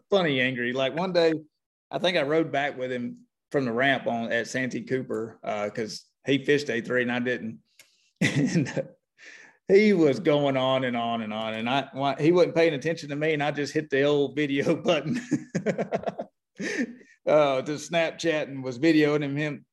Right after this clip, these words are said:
to listen to him gripe. And, uh, I think it's 'cause we sat at Dairy Queen for an hour and never got our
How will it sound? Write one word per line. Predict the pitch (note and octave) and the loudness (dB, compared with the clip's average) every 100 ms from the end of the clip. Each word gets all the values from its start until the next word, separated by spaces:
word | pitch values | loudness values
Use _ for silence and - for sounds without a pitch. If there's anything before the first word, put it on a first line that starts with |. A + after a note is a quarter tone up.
| - | -4
to | C#3 | -2
listen | C#3+ D#3 D3 | 0 0 0
to | |
him | C#3+ D3 | 0 0
gripe. | C3+ C#3+ C#3+ B2+ - | -2 0 0 -2 -4
And, | B2+ A#2 A2+ | -8 -4 -2
uh, | A2+ G#2+ - _ _ _ _ _ _ - | 0 -2 -6 _ _ _ _ _ _ -8
I | C#3 | -2
think | G3 G3 | 2 2
it's | F#3 - | 2 4
'cause | F3 | 2
we | D3+ | 2
sat | D3 E3 D3 | 0 0 0
at | A2 | 0
Dairy | E3 F3+ | 0 0
Queen | D#3 C#3 | -2 -8
for | C3+ B2+ | -6 -6
an | C3 | -2
hour | D#3+ C#3+ A#2 | 0 0 -2
and | A#2+ | -2
never | C#3 C#3 | -2 -2
got | C#3 C3+ | -2 -2
our | A#2+ A2+ A2 | -2 -6 -10